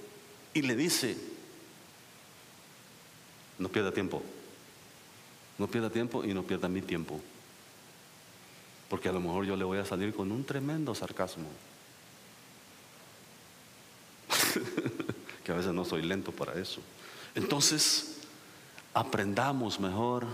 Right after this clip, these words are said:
a conocer la palabra y a orar conforme a la palabra dentro del plan de Dios. Ore, ore, siga orando por esos familiares. Ahora, si ya te casaste con un incrédulo, ahora sí, doble rodilla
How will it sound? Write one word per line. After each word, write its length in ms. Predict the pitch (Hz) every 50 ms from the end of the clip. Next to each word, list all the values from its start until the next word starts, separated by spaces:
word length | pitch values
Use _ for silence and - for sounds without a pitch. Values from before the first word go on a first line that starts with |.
| - - - - - - - -
a 100 | - 90
conocer 480 | - 90 87 85 87 - - 113 107
la 100 | 107 98 90
palabra 500 | - 85 85 87 101 120 123 120 143 151 - - - -
y 120 | - 92
a 100 | 87 82
orar 240 | 85 85 92 101 98
conforme 440 | - 104 101 95 - 131 143 165 156
a 40 | 143
la 100 | 127 110
palabra 460 | - 92 87 90 98 104 113 117 117 - - - -
dentro 340 | - 151 165 151 - 143 120
del 140 | 107 98
plan 200 | 95 - 98 92
de 100 | 87 87
Dios. 260 | 85 101 117 139 135 - - - - - - - - -
Ore, 340 | 147 139 131 120 110 104 - -
ore, 260 | 127 135 139 127 - -
siga 420 | 139 - - 147 143 135 139 131 117
orando 480 | 117 117 107 117 120 120 110 104 92
por 140 | - 101 98
esos 180 | 98 92 95 -
familiares. 680 | - 92 92 90 85 85 76 73 76 78 - - - - - - - - - - -
Ahora, 320 | 92 92 92 90 87 87
si 380 | 87 - - - 101 98 90 90
ya 140 | 104 123
te 180 | 135 - - 226
casaste 840 | 226 - 247 220 - - - 247 226 180 - - - - - - 123 113 -
con 180 | - 127 127 135
un 140 | 135 143 147
incrédulo, 580 | 147 151 - 180 196 208 208 208 208 208 202 - - - - - - - - - - - - -
ahora 340 | - 98 110 127 147 147
sí, 300 | 143 - - 190 196 190 - - - - - - -
doble 340 | 135 113 123 135 110 98 98
rodilla 420 | 92 87 87 90 85 73 67 65